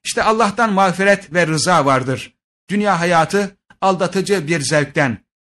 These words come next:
bu demin çerçöp olacak, e, bir, e, yok oluştan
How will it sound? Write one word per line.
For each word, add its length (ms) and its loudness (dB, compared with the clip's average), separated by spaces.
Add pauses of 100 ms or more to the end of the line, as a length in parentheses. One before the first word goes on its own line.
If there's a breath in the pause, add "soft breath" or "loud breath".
(120)
bu 340 0
demin 300 -2
çerçöp 600 -2
olacak, 520 -2 (420)
e, 380 -4
bir, 340 -2 (420)
e, 340 -6 (1040)
yok 400 -2
oluştan 680 -2